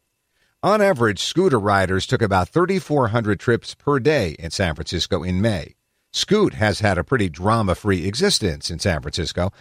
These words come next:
minus the whole theft and vandalism issue that forced the company to add a locking mechanism to its scooters.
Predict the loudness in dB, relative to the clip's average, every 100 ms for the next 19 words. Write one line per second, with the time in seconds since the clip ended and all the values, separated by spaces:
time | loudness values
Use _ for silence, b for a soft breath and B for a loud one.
0 | b -6 -2 0 -2 -4 -2 -2 -4 0
1 | 0 0 -4 -4 -2 0 0 -2 -4 -6
2 | -8 -8 -6 -4 -2 -2 -4 -2 0 -2
3 | -2 -2 0 -2 -2 0 0 0 -2 -2
4 | -2 -4 -4 -4 -4 -6 -8 -10 -6 -6
5 | -6 -6 -6 -6 -12 -20